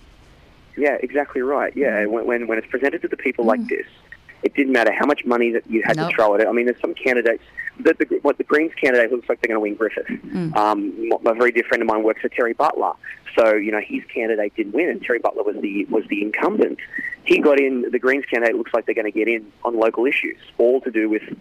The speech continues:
Speaker 1: mostly to do with aircraft noise
Speaker 2: Mm.
Speaker 1: and, of course, climate change and, and the broader agenda that people are, are concerned about. But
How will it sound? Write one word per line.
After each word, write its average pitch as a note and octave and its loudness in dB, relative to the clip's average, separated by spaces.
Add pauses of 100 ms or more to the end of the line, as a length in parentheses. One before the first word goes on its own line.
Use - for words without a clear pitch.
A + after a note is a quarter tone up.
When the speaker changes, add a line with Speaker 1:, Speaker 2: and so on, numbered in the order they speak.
(200)
Speaker 1:
mostly A2 -2
to - -18
do G#2 2
with G#2 -2
aircraft G#2+ 0
noise G#2+ -2
Speaker 2:
Mm. G2+ -2
Speaker 1:
and, G2+ 0
of A2 -4
course, - 0 (460)
climate G#2 0
change G2+ -2
and, G2 -4
and A2+ 0
the G#2+ 0
broader B2 6
agenda G2+ 0
that G#2 0
people - 0
are, F#2+ 2
are F#2+ 0
concerned A#2+ -2
about. - -2 (680)
But - 4